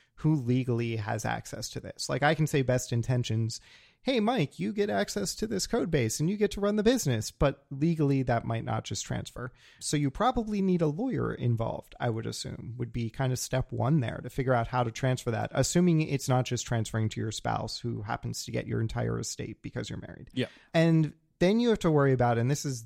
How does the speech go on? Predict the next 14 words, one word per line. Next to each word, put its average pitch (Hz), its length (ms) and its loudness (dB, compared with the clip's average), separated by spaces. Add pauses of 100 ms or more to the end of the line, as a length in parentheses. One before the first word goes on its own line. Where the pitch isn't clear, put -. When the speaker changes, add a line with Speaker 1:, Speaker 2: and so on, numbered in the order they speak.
Speaker 1:
the, 117 300 2
the 110 140 -4
biggie 113 420 -6
for 113 200 -6
me, 117 540 -4 (120)
where 117 320 -4
I 113 320 -2 (100)
think 117 440 -6 (180)
all 120 220 0
of - 80 -6
us 110 180 -6
are 120 80 -8
probably - 480 -12
lacking, 110 440 -10